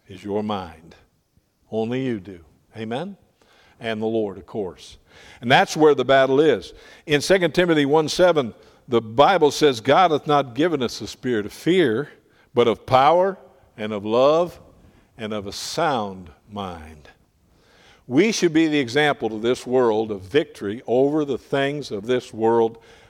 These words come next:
that attack us. Amen? All of it. Sorrow, depression. Listen, sorrow's there when you lose a loved one. That's a human thing that God wants us to experience. Amen?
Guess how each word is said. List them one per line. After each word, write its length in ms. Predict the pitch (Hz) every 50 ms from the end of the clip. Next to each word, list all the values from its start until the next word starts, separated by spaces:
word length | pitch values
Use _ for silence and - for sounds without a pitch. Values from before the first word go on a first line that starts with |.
| _ -
that 340 | 123 107 101 98 98 - _ -
attack 600 | 98 101 - - - - 123 120 113 107 - - -
us. 580 | 123 110 104 90 80 - - - - - - _ _ _ _ _ -
Amen? 420 | 107 113 110 117 127 143 147 151 _ _ _ _ _ _ _ _ -
All 260 | 120 117 123 131 127
of 80 | 113 92
it. 160 | 95 87 -
Sorrow, 420 | - - - 120 120 120 123 120 113
depression. 560 | 101 101 87 - 123 127 120 - - 120 107 - - - -
Listen, 340 | - 175 180 - - 113 92 - - - - - - _
sorrow's 680 | - - - - 156 180 196 185 151 131 120 117 107 98
there 380 | 107 113 117 113 113 131 151 170
when 200 | 135 107 101 101
you 120 | 101 104
lose 280 | 104 120 131 127 113 104
a 60 | 104
loved 280 | 98 107 117 120 110 101
one. 320 | 104 104 104 120 139 143
That's 240 | 123 127 135 - -
a 60 | 104
human 400 | 85 123 131 123 120 110 98 92
thing 240 | - 120 123 127 123
that 100 | 104 95
God 260 | 95 120 123 123 117
wants 300 | 113 120 151 185 - -
us 160 | 110 92 - -
to 140 | - 101
experience. 720 | 95 85 - - - - 104 98 92 90 90 90 92 - -
Amen? 460 | 104 104 104 110 117 123 135 147 147